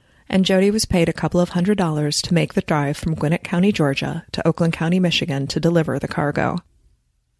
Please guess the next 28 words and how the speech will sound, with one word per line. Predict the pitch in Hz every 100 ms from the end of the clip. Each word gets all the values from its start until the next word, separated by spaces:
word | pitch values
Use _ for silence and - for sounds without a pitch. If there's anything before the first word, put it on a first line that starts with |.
| _
On | 202 220
this | 233 -
first | 220 220 -
trip | 175 147
where | 165
she | 160 170
was | 165
transporting | - 160 - - 165 165
marijuana, | 156 156 165 170 151 156 - - - -
it | 208
was | 196 185
a |
very | 156 160 190 180
quick | 170 - -
trip. | - - - - - -
Basically, | 175 170 170 156 151
drive | - 185 220
up, | 202 190 _ _
make | - 143 143
the | 202
delivery, | 220 196 175 170 165 170 _ _ -
maybe | 170 185 208 233
sleep | - 226 -
for | -
a | 214
couple | 208 196
of | 190
hours, | 180 175 175 175